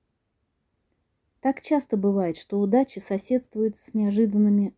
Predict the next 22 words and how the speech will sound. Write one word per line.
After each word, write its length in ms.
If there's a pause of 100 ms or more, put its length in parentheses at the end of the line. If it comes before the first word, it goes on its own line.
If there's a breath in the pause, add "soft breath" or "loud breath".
ударами 640
судьбы. 500 (760)
И 120
жизнь 460
подставила 800
мне 180
подножку 680
тогда, 680 (100)
когда 460
я 220
ее 540 (360)
совсем 720
не 160
ожидала. 640 (1080)
Да 200
такую, 840 (200)
что 200
я 240
и 200
предположить 1120
не 100
могла. 440